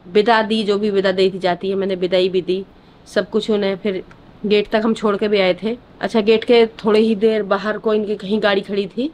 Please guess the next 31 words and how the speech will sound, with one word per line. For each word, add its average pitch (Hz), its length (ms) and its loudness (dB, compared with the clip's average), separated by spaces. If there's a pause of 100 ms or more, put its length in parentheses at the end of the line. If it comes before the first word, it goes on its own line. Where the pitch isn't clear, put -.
(160)
उधर 190 260 -6
जो 196 160 0
भी 196 100 -2
लेकर 185 220 0
आया 180 140 2
हो, 190 100 0
मुझे 185 200 -4
नहीं 175 120 -6
पता 175 180 -4
कौन 180 200 -2
लेकर 175 200 -2
आया 170 160 0
गाड़ी, 170 260 -4 (100)
तो 214 60 -6
गेट 214 220 2
के - 80 -2
ही 233 80 2
बाहर 208 260 -4
गाड़ी 202 220 -2
खड़ी 196 340 -6
थी, 233 80 -4
तो 220 100 -4
गेट 196 200 -2 (200)
तक 196 140 -6
हम 190 460 -4
बैठा 190 300 -2
के 196 160 -4
भी 190 100 -2
आए, 175 180 -2
मैरसोनी। 180 560 -4 (720)
और 160 340 -6